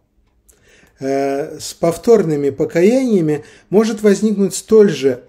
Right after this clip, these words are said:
опасная ситуация. Э, первое раскаяние не проходит бесследно, но когда человек кается во второй раз, в третий, в пятый,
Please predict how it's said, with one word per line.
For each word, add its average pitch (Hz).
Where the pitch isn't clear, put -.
опасная 160
ситуация. 113
Э, 139
первое 156
раскаяние 135
не 135
проходит 139
бесследно, 123
но 165
когда 170
человек 160
кается 135
во 127
второй 262
раз, 131
в -
третий, 180
в -
пятый, 156